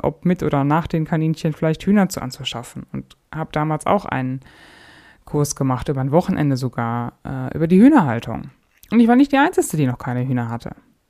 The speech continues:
Ja, also es ist gar nicht mal so untypisch, sich zu informieren, bevor man ein Tier bekommt und nicht einfach mit dem Welpen in den Futterladen zu gehen und überfallen zu werden von allem und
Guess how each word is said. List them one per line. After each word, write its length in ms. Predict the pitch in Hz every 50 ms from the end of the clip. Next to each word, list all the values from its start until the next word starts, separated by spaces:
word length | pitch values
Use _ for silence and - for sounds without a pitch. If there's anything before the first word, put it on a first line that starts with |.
| _ _ - -
Ja, 160 | 165 190 196
also 140 | 190 190 -
es 100 | - 214
ist 120 | 214 -
gar 140 | - 226 247
nicht 180 | 262 262 226
mal 120 | 240 240 240
so 160 | 214 220 202
untypisch, 1300 | 220 233 247 226 - - - - - - - - - - - - - - - 123 - - 214 196 -
sich 240 | - 208 202 - -
zu 120 | - -
informieren, 640 | 190 - 208 - - 196 190 202 214 220 196 208 196
bevor 360 | 185 202 - - - 170 190
man 220 | 202 202 185 156 -
ein 160 | 151 175 156
Tier 220 | - - 165 160
bekommt 460 | 143 156 - - - 160 165 165 160 -
und 320 | - 151 151 143 - -
nicht 260 | 170 185 - - -
einfach 460 | - 156 165 - - 151 160 - -
mit 180 | - 185 202 -
dem 180 | 185 175 180 147
Welpen 420 | 156 147 156 160 - - 156 139
in 140 | 151 147 147
den 140 | 147 143 139
Futterladen 560 | - - 160 185 139 139 139 139 143 147 147
zu 160 | - - 131
gehen 240 | 123 135 143 143 135
und 200 | 131 131 127 -
überfallen 640 | - 135 143 147 - - 156 151 180 185 175 175 165
zu 180 | - 147 131
werden 380 | 135 139 139 139 135 139 147 143
von 200 | - - 131 -
allem 340 | - 123 131 131 127 127 123
und 280 | - 117 117 123 -